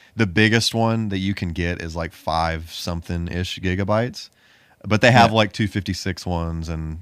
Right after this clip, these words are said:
Speaker 1: uh, so on. So
Speaker 2: Wait, wait, wait, wait, wait. Five hundred gigabytes?
Speaker 1: Yes, yes.
Speaker 2: What all is in that?
Speaker 1: Literally everything. <laughs>
Speaker 2: Like, every game ever made?
Speaker 1: Yeah, it, bro, like, that, that's the thing with, with this kind of stuff is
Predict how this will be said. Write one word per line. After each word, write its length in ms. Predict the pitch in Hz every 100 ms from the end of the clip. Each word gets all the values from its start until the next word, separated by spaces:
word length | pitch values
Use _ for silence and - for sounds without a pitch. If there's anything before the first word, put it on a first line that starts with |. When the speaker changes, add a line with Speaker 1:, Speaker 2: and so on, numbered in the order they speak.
| - _ -
Speaker 1:
uh, 240 | 82 78
so 240 | 90 98 80
on. 320 | 73 71 78
So 300 | - 73 76
Speaker 2:
Wait, 60 | 156
wait, 160 | 147
wait, 120 | 139 120
wait, 120 | 110
wait. 220 | 101 -
Five 400 | - - 123 156
hundred 480 | - 120 131 131 123
gigabytes? 520 | 110 107 98 - - -
Speaker 1:
Yes, 440 | 90 76 - -
yes. 400 | - 76 78 - _ _ _ _ _ _ _ _ _ _ _ -
Speaker 2:
What 180 | 220 -
all 240 | 196 208
is 140 | 202
in 260 | 160 147 240
that? 340 | 156 98 87 - - _
Speaker 1:
Literally 460 | 98 95 87 85 80
everything. 480 | 80 76 - 73 82
<laughs> 40 | - - - - - -
Speaker 2:
Like, 200 | 508 -
every 260 | 494 190
game 300 | 160 160 170
ever 240 | 127 135 143
made? 500 | 120 117 160 208 190 - - - - - _ -
Speaker 1:
Yeah, 420 | 131 160 151 147
it, 160 | -
bro, 320 | 160 143 151 143
like, 180 | 127
that, 220 | 139 185 180
that's 180 | 190
the 120 | - 135
thing 260 | 131 120
with, 220 | 101 - 101
with 160 | 101
this 160 | 101 -
kind 160 | 107
of 80 | 95
stuff 340 | - 95 92 -
is 380 | 92 87 -